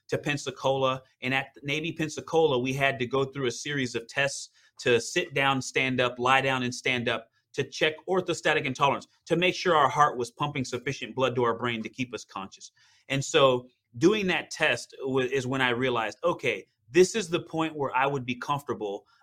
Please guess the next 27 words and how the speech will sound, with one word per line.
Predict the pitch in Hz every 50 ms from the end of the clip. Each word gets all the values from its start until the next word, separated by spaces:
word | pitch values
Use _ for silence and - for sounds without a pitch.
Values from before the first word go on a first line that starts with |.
| -
uh, | 127 120 117 113 110 107 -
you | 139 135 123
know, | 110 -
building | - 135 147 147 151 139 131 123
a |
habitat | 120 127 135 131 127 120 - - 131 127
on | 123 120 117 110
Mars | 113 117 123 123 120 123 120 -
or | 120 117 113
on | 117 113
the | 110 107
moon. | 120 170 180 131 101 98 _ _ _ _ _ -
And | 131 127
so | - - 214 160 - - - _ _ _ -
if | 135 131 - 170
you | 226 254
fly | 240 - 214 208 214 214 208 196
to | - - 180 156
Mars, | 151 185 233 185 123 117 120 147 - -
it's | 143 -
gonna | - 170 165 143
take | 147 - 180 180 - -
you | 139
six | - - 156 147 -
to | - -
nine | 139 135 127 127 131
months. | 165 190 143 - - - -